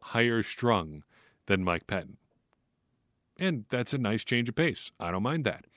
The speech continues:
Second thing I like about Joe Barry, and I'll admit maybe this is me talking myself into it a little bit, but I like his adaptability. You look at how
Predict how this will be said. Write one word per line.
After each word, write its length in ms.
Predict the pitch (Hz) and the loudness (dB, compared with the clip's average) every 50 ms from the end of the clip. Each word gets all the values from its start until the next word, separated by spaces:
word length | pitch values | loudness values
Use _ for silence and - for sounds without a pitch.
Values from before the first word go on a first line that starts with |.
| - - - - - _ | -20 -20 -20 -20 -20 _
Second 320 | - - 180 190 175 160 | 2 4 4 4 4 2
thing 160 | - 151 131 123 | 2 2 4 6
I 60 | 110 | 4
like 340 | 101 101 107 113 120 - - | 6 4 4 2 2 0 0
about 300 | 104 101 92 87 85 - | 0 0 0 0 0 -4
Joe 160 | - 87 82 | -6 -6 -4
Barry, 340 | 80 87 90 110 147 175 175 | -4 -4 -4 -2 0 0 0
and 160 | 143 - - - - - - - - - | -2 -4 -6 -14 -20 -20 -20 -20 -12 0
I'll 180 | - 156 170 165 | 4 6 6 6
admit 200 | 139 143 147 120 | 6 4 2 4
maybe 220 | 135 135 135 143 | 4 6 6 6
this 220 | 131 135 120 - - | 6 4 2 2 0
is 120 | 110 101 | -2 0
me 120 | 113 117 113 | 0 0 2
talking 400 | - 123 113 110 - - 104 95 | 2 0 -2 0 -2 -2 -2 0
myself 360 | 87 82 - - 92 85 92 | 0 0 -2 -2 -2 0 2
into 300 | 143 185 175 - - 98 | 2 2 0 0 -2 -2
it 120 | 82 - | -2 -2
a 40 | 90 | -4
little 200 | 85 82 82 82 | -6 -6 -6 -4
bit, 160 | 113 127 139 | -2 -2 -2
but 120 | - 147 143 | 0 0 2
I 40 | |
like 260 | 139 135 131 135 131 - | 2 2 2 0 0 0
his 260 | 127 123 123 - - | 0 2 2 0 -2
adaptability. 920 | - 107 - 107 98 95 - - 101 92 113 123 123 104 85 - - - _ _ _ - - - - - _ | -6 -4 -2 0 0 0 -2 -4 -6 -2 0 2 2 2 2 -2 -6 -14 _ _ _ -20 -20 -20 -20 -12 _
You 80 | - 131 | -2 2
look 180 | 143 185 190 - | 4 4 4 4
at 140 | 180 156 - - - | 2 2 2 -2 -10
how 460 | - - - 127 127 123 127 123 113 | -12 -6 -2 2 2 4 2 2 0